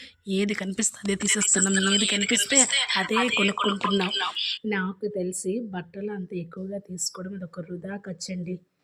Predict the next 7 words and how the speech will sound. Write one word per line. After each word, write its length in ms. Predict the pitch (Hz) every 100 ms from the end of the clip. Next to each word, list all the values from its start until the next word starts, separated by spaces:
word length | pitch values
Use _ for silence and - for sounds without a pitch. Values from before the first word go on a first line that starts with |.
| _ _ _ _ _ -
పూర్వంలో 600 | 185 185 220 220 190 190 285 320 -
ఒక్కొక్కరికి 640 | 196 190 190 226 214 254
మూడేసి 420 | 214 180 180 180 -
జతలు, 300 | 190 220 226
నాలుగేసి 460 | 196 175 170 180 -
జతలే 320 | 180 196 208
ఉండేవండి. 600 | 214 208 214 208 202 202